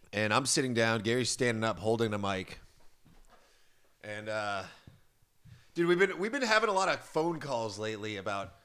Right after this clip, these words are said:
self-development and this and that.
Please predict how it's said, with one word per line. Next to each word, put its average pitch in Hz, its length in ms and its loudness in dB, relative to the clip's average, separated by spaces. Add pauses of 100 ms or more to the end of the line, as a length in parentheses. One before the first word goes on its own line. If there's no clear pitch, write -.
(400)
self-development 117 1000 -2
and 95 320 -6 (500)
this 139 220 6
and 123 120 2
that. 123 400 4